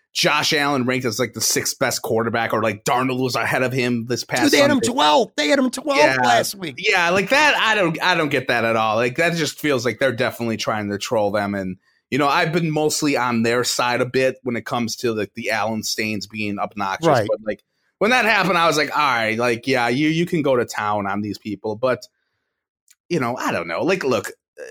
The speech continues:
Speaker 1: it's, he had a, he, I, I, I said, I said af-, after Sunday's game, I'm like, "Yeah, look, this is the week Allen stains can be assholes. They want to." Uh, I would say be careful, you know, and, and, like,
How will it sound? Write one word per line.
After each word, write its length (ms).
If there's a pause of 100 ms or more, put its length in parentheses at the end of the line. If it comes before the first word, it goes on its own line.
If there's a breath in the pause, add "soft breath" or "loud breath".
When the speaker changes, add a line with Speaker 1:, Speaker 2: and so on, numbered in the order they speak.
(140)
Speaker 1:
it's, 560
he 300
had 160
a, 120
he, 240 (340)
I, 560
I, 40
I 60
said, 340
I 100
said 180
af-, 240
after 280
Sunday's 360
game, 160
I'm 120
like, 180
"Yeah, 200
look, 280 (180)
this 220
is 80
the 80
week 320
Allen 300
stains 400
can 160
be 340
assholes. 640 (200)
They 80
want 300
to." 280 (540)
Uh, 500
I 140
would 160
say 180
be 140
careful, 720 (480)
you 100
know, 220
and, 160
and, 180
like, 340